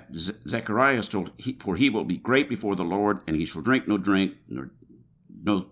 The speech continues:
wine, nor strong drink, and he will be filled with the Holy Spirit, even from his mother's womb." John was specially chosen also, but John was not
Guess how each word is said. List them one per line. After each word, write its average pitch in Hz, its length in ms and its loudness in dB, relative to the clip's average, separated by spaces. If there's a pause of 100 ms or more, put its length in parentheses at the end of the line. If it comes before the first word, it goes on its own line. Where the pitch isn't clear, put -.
wine, 95 480 4 (200)
nor 87 180 0
strong 107 340 2
drink, 95 300 0 (160)
and 87 100 2
he 117 60 4
will 104 100 -2
be 87 140 0
filled 120 260 0
with 101 140 -4
the 85 60 -6
Holy 101 220 2
Spirit, 87 420 0 (260)
even 120 540 2
from 90 140 -2
his 82 140 -4
mother's 73 320 -6
womb." 64 320 -8 (2500)
John 131 560 4
was 95 160 -2
specially 98 400 0
chosen 85 340 0
also, 82 480 0 (520)
but 95 180 -4
John 117 360 4
was 98 160 -4
not 98 440 0